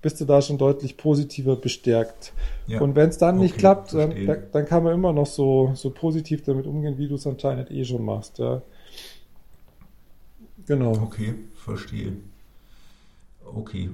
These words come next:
Speaker 2: und irgendwann habe ich's dann geschafft und dann nehme ich da so viel positive Energie mit, dass ich mich dem nächsten Level <laughs> stellen kann. Und, also ich glaub, Prinzip ist soweit verstanden.
Speaker 1: In der Regel ist
Speaker 2: Jetzt
Speaker 1: es so.
Speaker 2: ist meine
Speaker 1: Und
Speaker 2: Frage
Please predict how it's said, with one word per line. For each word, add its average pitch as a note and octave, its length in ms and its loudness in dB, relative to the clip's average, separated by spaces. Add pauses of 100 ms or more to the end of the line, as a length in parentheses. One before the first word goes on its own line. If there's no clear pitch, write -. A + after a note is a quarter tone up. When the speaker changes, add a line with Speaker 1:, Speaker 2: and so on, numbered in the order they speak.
Speaker 2:
und A#2 200 -2
irgendwann C3+ 460 2
habe B2+ 160 0
ich's B2 120 -4
dann A#2 180 -2
geschafft B2+ 440 -2
und A#2 240 -6
dann A#2+ 160 0
nehme C3 180 2
ich B2+ 100 -6
da A#2 180 0
so C3 200 -4
viel C3 220 -4
positive C3 680 -4
Energie A2 440 -4
mit, D3+ 240 -4
dass A#2+ 160 -4
ich A2+ 140 -12
mich B2 200 -6
dem A2+ 200 -4
nächsten A2+ 580 -4
Level A2+ 480 0 (500)
<laughs> - 500 -4
stellen D3 460 2
kann. F#3+ 440 2 (1000)
Und, A2+ 500 -4 (720)
also B2+ 240 4
ich B2+ 100 0
glaub, C3 240 2
Prinzip B2+ 460 -2
ist A#2+ 120 -2
soweit A2+ 340 0
verstanden. D#3+ 680 -2
Speaker 1:
In C#3 100 6
der B2+ 160 8
Regel F#3 280 6
ist G3+ 180 6
Speaker 2:
Jetzt - 0 -
Speaker 1:
es B2 160 -2
so. A2 160 4
Speaker 2:
ist A2+ 40 0
meine A2+ 280 2
Speaker 1:
Und - 0 -
Speaker 2:
Frage D3 440 0